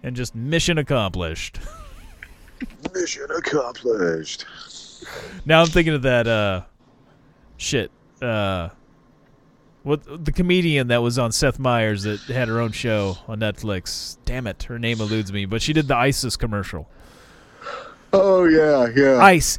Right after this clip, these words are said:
Speaker 1: is.
Speaker 2: Is.
Speaker 1: <laughs> Oh, that commercial.
Speaker 2: Ice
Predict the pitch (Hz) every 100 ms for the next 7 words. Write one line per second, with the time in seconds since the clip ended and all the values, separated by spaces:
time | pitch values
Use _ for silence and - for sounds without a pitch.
0 | - 180 175 151 117 98 82 90 - 175
1 | 160 139 117 117 - - - - - -
2 | - 196 - 220 - 220 - - - -
3 | _ - - _ - - - _ - -
4 | - - _ _ - - - - - -
5 | - - - 131 107 92 92 98 - 87
6 | 82 - 80 71 -